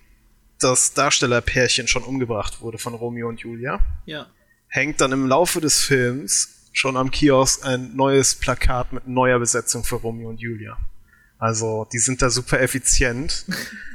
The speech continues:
Speaker 1: Die Alten wurden abgemurkst, die Neuen sind schon gecastet gewesen. Fertig.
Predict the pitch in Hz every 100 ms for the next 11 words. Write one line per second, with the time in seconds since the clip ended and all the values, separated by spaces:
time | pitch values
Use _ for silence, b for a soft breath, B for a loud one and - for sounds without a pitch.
0 | - 139 123 143 151 139 135 131 147 -
1 | 143 143 143 - 123 131 127 131 123 131
2 | 120 113 120 117 - - 110 113 113 113
3 | - 104 98 -